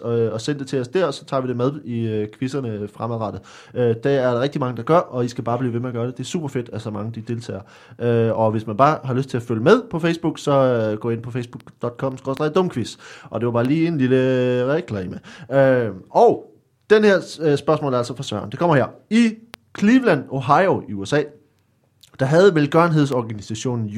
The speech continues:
United Way den syvogtyvende september, øh, nitten hundrede seksogfirs store planer.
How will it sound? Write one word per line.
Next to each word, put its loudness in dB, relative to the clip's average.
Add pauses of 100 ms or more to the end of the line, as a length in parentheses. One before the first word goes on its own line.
(160)
United 0
Way 0 (360)
den -4
syvogtyvende -2
september, -2 (380)
øh, -4
nitten -4
hundrede -4
seksogfirs -4
store -2
planer. 0